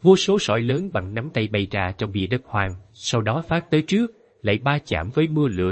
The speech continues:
trút xuống Tôn Ngộ Không. Nhất thời ở nơi hai người va chạm liền dâng lên đại lượng sương trắng, hơn nữa các sỏi sau khi va chạm với hỏa vũ,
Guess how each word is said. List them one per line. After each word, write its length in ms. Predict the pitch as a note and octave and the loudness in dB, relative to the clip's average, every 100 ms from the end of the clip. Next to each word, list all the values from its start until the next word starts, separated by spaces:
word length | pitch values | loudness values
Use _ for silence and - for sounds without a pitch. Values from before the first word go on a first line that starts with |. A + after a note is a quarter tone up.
| - | 0
trút 120 | F3+ | -4
xuống 240 | - D#3+ F3+ | 0 0 2
Tôn 140 | B2 G2 | 2 0
Ngộ 160 | E2 D#2 | -2 -4
Không. 260 | - G#2+ G2+ _ _ _ | -2 -4 -6 _ _ _
Nhất 160 | G3+ A#3+ - | -4 -4 -2
thời 260 | A2 G2+ | -2 -2
ở 140 | A2+ D#3 | -2 -2
nơi 260 | D3 C#3 | 2 0
hai 200 | C3 C#3+ | 0 -4
người 300 | C3 A2 E2+ - | -2 -2 -2 -2
va 120 | D3+ D3+ | -4 -4
chạm 240 | - E2 G#2 | -4 -6 -4
liền 300 | G2+ F2 F2+ | -4 -2 0
dâng 220 | C3+ C#3 | 0 0
lên 300 | A#2+ A2+ G#2+ | 0 0 -2
đại 140 | D#2 | -4
lượng 200 | E2+ F2 | -2 -6
sương 260 | D2+ B2+ A#2 | -2 -2 -2
trắng, 320 | B2 C3+ G#3 G3+ _ _ - | -2 -6 -8 -12 _ _ -2
hơn 260 | D#3+ B2 | -2 0
nữa 260 | F#2+ F2 E3 - | -4 -4 -4 -4
các 140 | F3+ | -4
sỏi 380 | - - G#2 F3+ | -2 -2 -2 -4
sau 240 | - D3 | -4 -2
khi 220 | C3 C#3 C3 | -2 -4 -2
va 180 | C3 | -2
chạm 300 | B2 E2+ D#2+ G#2 | -2 -4 -6 -2
với 160 | C#3+ D3+ | -2 -2
hỏa 200 | G#2 A2 | -2 -4
vũ, 360 | C3+ E2+ F2+ | -2 -2 -2